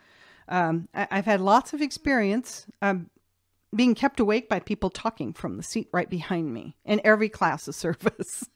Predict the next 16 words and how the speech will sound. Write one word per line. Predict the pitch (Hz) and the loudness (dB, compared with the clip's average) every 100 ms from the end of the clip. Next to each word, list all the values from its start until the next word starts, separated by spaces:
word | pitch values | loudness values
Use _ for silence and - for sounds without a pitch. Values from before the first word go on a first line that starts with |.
| - | -16
<laughs> | - - | -14 -10
It's | - - | -6 2
not | 285 285 | 4 6
something | 311 262 247 | 6 6 2
that | 220 | 4
just | 240 240 | 4 6
happens | 240 214 | 4 4
at | 196 180 | -2 0
coach. | 202 175 175 - - - - - - | 2 2 -2 -12 -18 -20 -20 -20 -10
Uh, | - 196 180 175 | 0 2 2 4
yes, | 226 226 | 4 4
and | 240 | 4
I've | 220 | 4
had | 220 220 | 4 4
that | 196 - | 4 2
child | 202 202 190 185 | 4 4 4 0